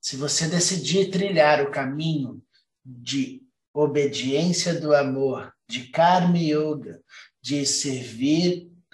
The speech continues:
acolhendo a todas as coisas com devoção,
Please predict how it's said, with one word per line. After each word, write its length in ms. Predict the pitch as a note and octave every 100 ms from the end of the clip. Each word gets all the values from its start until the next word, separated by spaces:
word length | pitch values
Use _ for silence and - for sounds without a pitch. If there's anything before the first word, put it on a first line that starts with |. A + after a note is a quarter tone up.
| _
acolhendo 760 | B2+ - - D#3 C#3 E3 F3 D3+
a 120 | -
todas 340 | F3+ F3 E3
as 320 | E3 - -
coisas 540 | - E3 E3 D3+ D3 -
com 380 | - D#3 D#3 - - - - - _ _
devoção, 1160 | C3 E3 E3 D#3+ - - - D#3+ E3 C#3 -